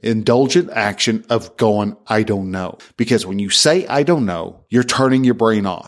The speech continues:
because you have the ultimate excuse.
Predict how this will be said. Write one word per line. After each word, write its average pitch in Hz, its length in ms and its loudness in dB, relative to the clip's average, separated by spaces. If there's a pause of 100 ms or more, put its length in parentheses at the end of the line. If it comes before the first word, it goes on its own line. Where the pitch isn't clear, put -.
(100)
because 113 360 0
you 127 100 -2
have 143 460 0
the 147 220 -6
ultimate 226 840 -2
excuse. - 920 -2